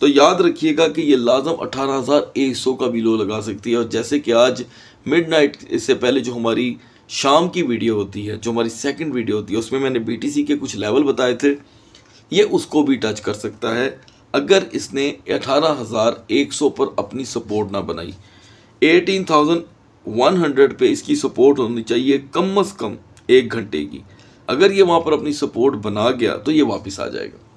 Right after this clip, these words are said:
ये वापस अपने प्राइस अठारह हज़ार छः सौ उनचास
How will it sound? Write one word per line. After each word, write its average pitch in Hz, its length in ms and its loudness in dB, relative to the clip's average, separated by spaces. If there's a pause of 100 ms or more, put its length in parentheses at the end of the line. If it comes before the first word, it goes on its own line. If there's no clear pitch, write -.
(140)
ये 131 120 2
वापस 139 320 2
अपने 139 220 -2
प्राइस 131 400 0 (400)
अठारह 143 500 0
हज़ार 127 400 -2 (1300)
छः 165 160 4
सौ 156 140 2
उनचास 135 560 0